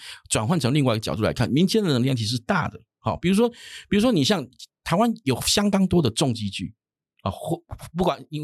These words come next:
不然的话，你如何去兴建这个大型的公共工程？好，那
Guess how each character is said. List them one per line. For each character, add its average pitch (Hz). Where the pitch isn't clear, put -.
不 196
然 175
的 147
话， 160
你 123
如 117
何 127
去 127
兴 131
建 131
这 127
个 107
大 110
型 98
的 101
公 104
共 95
工 90
程？ -
好， -
那 240